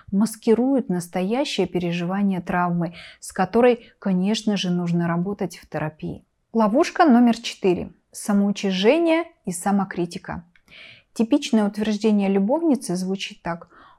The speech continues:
«Ой, кажется, я оказывала на него слишком большое давление. Я слишком много от него требовала. Я раздражала его. Я не должна была сталкивать его со своими проблемами, а уж тем более со своей болью.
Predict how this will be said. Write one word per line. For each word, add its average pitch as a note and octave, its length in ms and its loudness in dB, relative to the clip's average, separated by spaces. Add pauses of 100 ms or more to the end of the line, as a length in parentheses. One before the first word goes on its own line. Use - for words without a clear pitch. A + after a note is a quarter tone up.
(120)
«Ой, F3 280 -4
кажется, B3+ 460 -4
я G3+ 180 2
оказывала A3 520 0
на G3 140 2
него G3 240 2
слишком G#3+ 720 -2
большое G3 400 2
давление. F#3+ 600 0 (320)
Я A3 220 6
слишком C4 480 0
много A3 260 4
от F#3 120 -2
него F3+ 200 -2
требовала. F#3 680 -6 (320)
Я A3 320 2
раздражала G3+ 840 2
его. D4 300 4 (240)
Я G#3 140 2
не G3 100 4
должна G3 380 2
была G3 240 2
сталкивать A#3+ 640 0
его G3+ 160 0
со G#3 120 -4
своими G3+ 380 0
проблемами, B3+ 760 2
а G3+ 100 4
уж G3 180 -2
тем F#3 200 0
более G#3+ 340 4
со G#3+ 160 -6
своей F#3 320 -2
болью. F3 460 -2